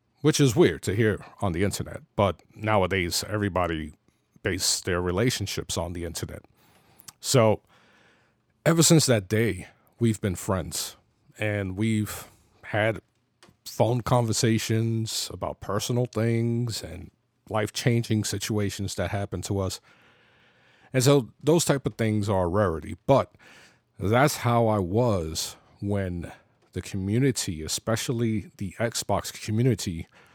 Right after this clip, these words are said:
was beginning to form. And I would be the guy who would call people and say, "What's going on? Why are you beefing with this guy?" And we would settle things out. I remember one time, uh, the only time I was gonna go,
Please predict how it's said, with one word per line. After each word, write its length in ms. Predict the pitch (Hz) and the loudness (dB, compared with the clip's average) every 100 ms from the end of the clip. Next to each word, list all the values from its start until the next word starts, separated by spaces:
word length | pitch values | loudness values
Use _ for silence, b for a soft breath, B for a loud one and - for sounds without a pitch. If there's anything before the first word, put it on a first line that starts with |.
| b b b - | b b b -2
was 180 | 113 | -2
beginning 440 | 98 107 95 107 107 | 0 -4 -2 -2 -2
to 140 | - | -4
form. 540 | - - 151 117 80 - _ b b b b b b b b - | -8 0 2 2 -2 -10 _ b b b b b b b b -6
And 180 | 104 98 | -2 2
I 140 | 127 | 4
would 200 | 160 143 | 4 4
be 100 | 156 | 4
the 100 | 147 | 2
guy 280 | 131 151 135 | 2 2 4
who 100 | 131 | 4
would 220 | 123 104 | 2 0
call 320 | - 139 135 | 0 2 2
people 460 | - 135 131 135 120 | 2 0 2 2 2
and 80 | 104 | 0
say, 180 | 120 | 0
"What's 220 | 104 98 - | 0 -2 0
going 300 | 104 101 110 | 0 2 2
on? 340 | 131 127 110 | 4 2 2
Why 120 | 104 | 2
are 80 | 110 | 2
you 160 | 104 92 | 2 0
beefing 400 | 117 107 107 92 | 0 0 -2 -4
with 140 | 90 | -2
this 220 | 165 147 | 0 0
guy?" 600 | - 135 131 127 123 123 90 | 0 0 2 2 0 0 -2
And 240 | 92 87 - b b b b b - | -6 -8 -12 b b b b b -2
we 100 | 120 | 0
would 160 | 117 104 | 2 2
settle 280 | - 120 113 | 2 0 0
things 360 | 110 104 87 | 0 -2 0
out. 300 | 113 123 123 - b b b _ _ _ _ _ _ _ _ - | 2 4 2 -4 b b b _ _ _ _ _ _ _ _ -8
I 40 | 120 | 2
remember 260 | 143 143 | 4 6
one 180 | 131 135 | 6 4
time, 440 | 120 131 127 120 101 B B - | 4 4 4 2 -2 B B -6
uh, 160 | 110 - | -4 -4
the 180 | 101 110 | -4 0
only 260 | 110 160 131 | 2 4 2
time 220 | - 117 | 2 2
I 80 | 110 | 2
was 180 | 107 - | 0 0
gonna 180 | 107 | -2
go, 360 | 98 107 107 | 0 0 0